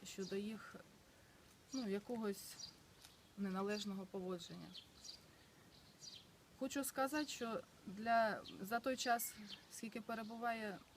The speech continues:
перебувала на нашій території третя оперативна бригада, дуже багато було надано допомоги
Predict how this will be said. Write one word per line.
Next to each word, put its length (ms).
перебувала 540
на 120
нашій 240
території 520
третя 340
оперативна 480
бригада, 380
дуже 280
багато 560
було 280
надано 480
допомоги 760